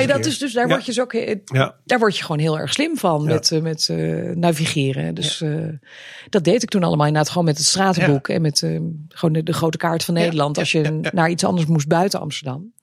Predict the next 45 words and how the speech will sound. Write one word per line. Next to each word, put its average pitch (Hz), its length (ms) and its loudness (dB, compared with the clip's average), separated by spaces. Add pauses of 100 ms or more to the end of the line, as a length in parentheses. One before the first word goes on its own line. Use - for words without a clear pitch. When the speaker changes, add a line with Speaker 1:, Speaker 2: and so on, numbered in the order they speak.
(120)
Speaker 3:
De 165 80 -6
Shell-kaart. 151 600 -6 (180)
Speaker 1:
De 302 100 0
Speaker 3:
De 311 60 2
Speaker 1:
Shell-kaart. 202 500 4
Speaker 3:
Shell-kaart. - 0 -
Speaker 2:
De 247 40 4
Speaker 3:
De 359 320 4
Speaker 2:
Shell-kaart. 330 120 4
Speaker 3:
Shell-kaart. 285 260 4
Speaker 1:
Ja, 214 100 4
ja, - 100 4
ja, 135 140 4
ja. 139 80 4
Speaker 3:
Ja, 139 100 4
dat - 100 4
Speaker 2:
Ja. - 60 4
Speaker 3:
was 131 140 0
wat 135 180 0
er 127 100 -2
wel. 262 120 -12
Ja, 180 100 -8
dat 117 240 -6
herinner 92 240 -8
ik 98 40 -12
me 107 60 -10
ook 147 80 -12
nog - 140 -20
wel 156 80 -12
goed. 254 140 -8
Speaker 2:
Ja. 165 400 -8
Speaker 3:
Leuk, 147 320 2
mooi, 147 220 0
mooi 160 220 -2
verhaal. 123 320 -10 (180)
En, 165 200 0
en 185 140 0
nu, 196 400 4
heb - 180 -2
je 185 120 -2
nu 185 140 0
nog 208 160 0
iets - 140 -8
met 185 120 -8
ou-, 165 280 -2